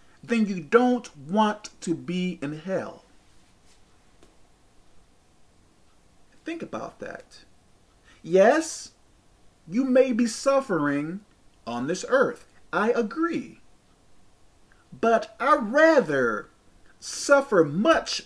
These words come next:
on this earth than to go to hell and suffer much more. Let me suffer the least than the most.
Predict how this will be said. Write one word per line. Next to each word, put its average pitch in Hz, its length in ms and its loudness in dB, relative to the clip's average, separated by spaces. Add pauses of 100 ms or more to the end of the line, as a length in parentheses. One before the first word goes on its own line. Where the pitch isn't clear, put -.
(100)
on 226 220 2
this 226 220 -2
earth 170 460 0 (480)
than 185 680 2 (500)
to 160 140 -6
go 160 280 6
to 254 180 -4
hell 127 560 -2 (1700)
and 131 180 -4
suffer 139 640 -2
much 127 340 -8
more. 151 440 -12 (2500)
Let 233 280 2
me 254 180 -2
suffer 247 720 0
the 180 100 -4
least 165 680 -2 (340)
than 165 640 -2 (220)
the 151 80 -6
most. 151 680 -4